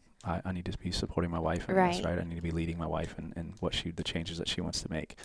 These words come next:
Speaker 2: That's great.
Speaker 1: So
Speaker 2: Yeah.
Speaker 1: whether it's your spouse, whether it's, you know, the personal trainer, it's your, it's your doctor, your health
Speaker 2: Mm-hmm.
Speaker 1: coach, whatever it may be, I think everybody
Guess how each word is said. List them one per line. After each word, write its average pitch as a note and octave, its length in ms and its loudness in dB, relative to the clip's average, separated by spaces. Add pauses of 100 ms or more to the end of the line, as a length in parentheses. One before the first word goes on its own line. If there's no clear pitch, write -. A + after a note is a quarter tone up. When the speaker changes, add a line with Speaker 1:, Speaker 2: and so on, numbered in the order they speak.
Speaker 2:
That's F#3+ 200 -6
great. G3 340 -4
Speaker 1:
So F3+ 160 8
Speaker 2:
Yeah. F3 80 6 (340)
Speaker 1:
whether G2+ 260 12
it's - 140 8
your - 80 6
spouse, A#2+ 420 12
whether F#2+ 220 12
it's, - 240 6 (160)
you F2+ 140 -2
know, E2+ 100 2
the E2 180 0 (100)
personal G2 300 10
trainer, A#2 440 10
it's - 180 4
your, F2 240 2 (160)
it's - 180 -6
your E2 180 0 (280)
doctor, F#2+ 420 6
your F2 140 0
health A2 160 10
Speaker 2:
Mm-hmm. - 80 4
Speaker 1:
coach, - 280 4
whatever E2+ 200 2
it E2 60 0
may E2+ 120 0
be, F2 180 2
I E2 60 4
think F#2 260 6
everybody F#2+ 600 10